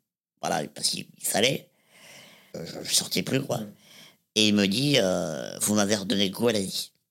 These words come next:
Et il y a une phrase que j'ai reçue une fois par écrit, hein, c'est que je cite à chaque fois, mais au mot près, parce que je ne l'oublierai jamais, cette phrase.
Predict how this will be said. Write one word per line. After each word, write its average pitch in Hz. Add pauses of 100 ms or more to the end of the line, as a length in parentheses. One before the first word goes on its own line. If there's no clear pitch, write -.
(400)
Et 104
il 101
y -
a 107
une 139
phrase 143
que -
j'ai 101
reçue -
une 107
fois 107
par 92
écrit, - (100)
hein, -
c'est -
que 104
je 202
cite -
à -
chaque -
fois, -
mais - (460)
au 107
mot 120
près, 135
parce -
que 101 (1300)
je 104
ne 98
l'oublierai 98
jamais, 110
cette -
phrase. -